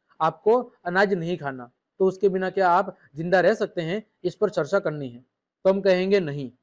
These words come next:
केवल हरी सब्जियां या घास का भोजन से जीवन निर्वाह नहीं हो सकता। हरी सब्जियों में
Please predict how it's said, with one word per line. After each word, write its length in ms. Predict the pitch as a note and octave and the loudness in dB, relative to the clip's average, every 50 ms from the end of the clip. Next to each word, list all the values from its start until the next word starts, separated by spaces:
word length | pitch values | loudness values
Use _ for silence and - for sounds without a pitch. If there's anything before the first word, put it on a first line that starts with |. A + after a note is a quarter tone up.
| _ _ _ _ _ _ _ _ _ _ _ - | _ _ _ _ _ _ _ _ _ _ _ 2
केवल 240 | F#3+ F#3+ G#3 A3 F#3+ | 2 4 6 4 2
हरी 220 | D3+ D3+ F3+ G3 F#3+ | 2 0 -2 -2 -2
सब्जियां 480 | - D#3 D#3 C#3 D3 F3 G3 G#3 G#3 G3 | -4 -6 -6 -4 -2 2 4 4 6 6
या 140 | F#3+ F#3 | 4 4
घास 380 | F3 C3+ C3 D3 D#3+ G3 G3 - | 2 -2 -2 -2 -2 -2 -2 -2
का 140 | - G3+ F#3+ | -2 -2 -2
भोजन 360 | D3+ C#3 D3 C#3 D#3+ G#3+ A3 G#3 | 0 -2 -4 0 2 0 0 0
से 240 | - D#3 B2+ - _ _ _ _ _ - | -4 -6 -8 -8 _ _ _ _ _ -18
जीवन 400 | C3+ C3+ E3 F3+ E3 G3+ G3+ F#3 | -10 -4 -2 2 2 2 2 2
निर्वाह 300 | E3 D#3 D3+ D3+ F3+ F#3+ F3+ | 0 -2 0 2 2 2 0
नहीं 220 | D#3 D#3 E3 D#3+ | -2 -6 -6 -6
हो 80 | D3 C3+ | -8 -8
सकता। 360 | - B2+ A2 _ - A2 _ _ _ _ _ _ _ _ _ _ _ _ _ _ _ _ _ _ _ _ - D3+ | -10 -14 -18 _ -20 -20 _ _ _ _ _ _ _ _ _ _ _ _ _ _ _ _ _ _ _ _ -6 -2
हरी 200 | D#3+ F3+ A#3 A#3 | 0 2 2 0
सब्जियों 480 | - F3+ D#3+ D3+ C#3 D#3+ G#3 A#3 A#3 G#3+ | 0 -4 -6 -4 -4 0 4 4 4 4
में 280 | F3 D#3 E3 G3+ G3 | 4 0 -4 -4 -6